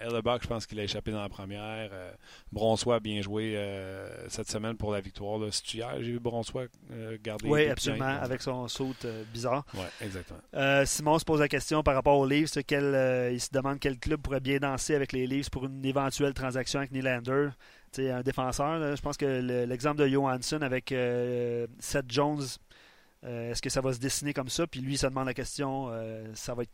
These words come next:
Speaker 2: qui, quelle équipe pourrait danser avec, euh, avec les Leafs ?
Speaker 1: Ah, comme ça, euh,
Speaker 2: Comme ça, vite de même, là, tu sais.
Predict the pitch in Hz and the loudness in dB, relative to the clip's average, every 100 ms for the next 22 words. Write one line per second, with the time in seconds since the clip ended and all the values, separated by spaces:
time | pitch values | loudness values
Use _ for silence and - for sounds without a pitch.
0 | - - - 151 143 143 135 156 - 143 | -14 -10 -6 -6 0 0 2 0 4 4
1 | 135 131 135 127 - 135 120 - 120 113 | 4 0 0 -2 0 -2 -2 -6 -6 -6
2 | 110 113 127 123 120 120 117 123 - - | -6 -6 -6 -6 -6 -6 -6 -6 -8 -10
3 | _ _ _ - - 117 117 104 107 101 | _ _ _ -8 0 4 4 2 -8 0
4 | 131 143 120 107 104 104 98 151 123 151 | 4 6 6 4 0 -2 2 2 4 2
5 | 139 139 165 185 151 151 165 | 4 4 4 4 2 0 -2